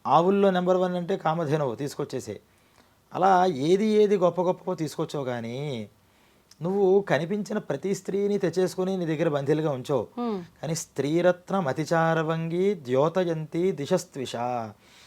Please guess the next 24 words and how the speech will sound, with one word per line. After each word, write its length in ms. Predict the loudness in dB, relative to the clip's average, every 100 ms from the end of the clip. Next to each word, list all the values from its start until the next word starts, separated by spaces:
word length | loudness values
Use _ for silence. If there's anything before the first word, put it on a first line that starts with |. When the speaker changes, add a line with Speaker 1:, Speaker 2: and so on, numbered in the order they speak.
| -20 -14
Speaker 1:
అని 80 | -4
ఆడవాళ్లలో 800 | 2 4 4 4 4 6 4 2
నెంబర్ 300 | -2 -2 -2
వన్ 200 | -2 -4
ఎవరిని, 480 | -4 -4 -4 -6 -8 _ -6
ఎవరిని 320 | -2 -2 -4
ఇప్పటిదాకా 380 | -4 -4 -2 -4
నువ్వు 160 | -4
ఆలోచించలేదు. 720 | -4 -4 -4 -6 -6 -6 -12 -16 -20 -20 -20 -14
ఈ 60 | -12
స్త్రీ 420 | -12 _ 0 0
సౌందర్యాలలో 800 | 0 -2 0 0 0 0 0 -2
ఒక 200 | -2 -4
నెంబర్ 360 | -4 -4 -2 -2
వన్ 180 | -2
సౌందర్యాన్ని 640 | -4 -4 -4 -4 -6 -6 -6
మేము 180 | -8 -6
చూసాము 400 | -8 -6 -8 -8
హిమవత్ 420 | -8 -6 -8 -6 -8
పర్వత 220 | -6 -8
ప్రదేశంలో 840 | -8 -10 -12 -12 -10 -8 -6 -8 -14 _ -10
Speaker 2:
మ్మ్. 260 | -8 -6 -8
Speaker 1:
అని 100 | -8
చెప్పారట. 400 | -10 -12 -20